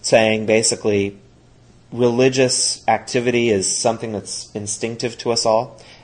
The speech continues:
I think we can see that, like, bear out over the course of history. Whenever any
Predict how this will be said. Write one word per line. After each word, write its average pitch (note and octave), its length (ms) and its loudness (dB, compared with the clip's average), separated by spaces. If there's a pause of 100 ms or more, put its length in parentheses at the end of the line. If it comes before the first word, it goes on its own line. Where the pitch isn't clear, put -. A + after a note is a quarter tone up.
I G#2+ 80 -4
think A2 120 -2
we G#2+ 120 -2
can G#2+ 120 -4
see A2+ 300 -4
that, G#2+ 340 4
like, G2 220 -6
bear G2+ 160 4
out G2+ 240 8
over G2 160 2
the G2 60 -2
course G2+ 320 0
of G2 80 -10
history. G#2+ 440 0
Whenever G2+ 360 0
any A2 340 -2